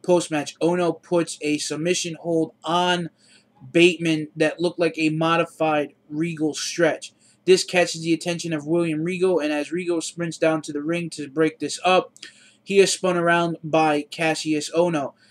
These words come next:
Then Regal catches him with a left closed fist, almost like the power of the punch, but without the brass knuckles. We then go backstage to a Bo Dallas interview. He talks about what Bray Wyatt and the family did to him last week, costing him a chance to compete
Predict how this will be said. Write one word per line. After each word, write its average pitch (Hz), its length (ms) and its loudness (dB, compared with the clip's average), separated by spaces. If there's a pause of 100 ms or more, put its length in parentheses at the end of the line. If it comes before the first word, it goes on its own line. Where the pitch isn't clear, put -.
(180)
Then 156 240 4
Regal 170 300 0
catches 165 440 -4
him 165 160 -4
with 156 100 0
a 143 180 -4
left 165 460 0
closed 160 400 2
fist, - 500 -2 (160)
almost 185 400 0
like 156 140 -2
the 143 80 -10
power 151 300 2
of 147 60 0
the 135 60 -4
punch, 156 380 -4 (260)
but 160 160 4
without 147 480 0
the 135 380 -2
brass 135 360 -2
knuckles. 151 480 -2 (1120)
We 165 280 -4
then 180 320 4
go 175 140 2
backstage 170 520 2
to 165 80 0
a 151 80 2
Bo 156 180 4
Dallas 160 340 2
interview. 170 280 -6
He 156 120 -6
talks 156 240 -2
about 156 240 0
what 156 180 0
Bray 156 320 0
Wyatt 151 380 2
and 147 80 -8
the 139 60 -10
family 156 360 -2
did 151 200 -2
to 147 60 -12
him 147 160 -8
last 143 300 -8
week, 160 160 -4
costing 147 360 -4
him 147 140 -10
a 147 40 -10
chance 151 340 -6
to - 80 -18
compete 143 460 -10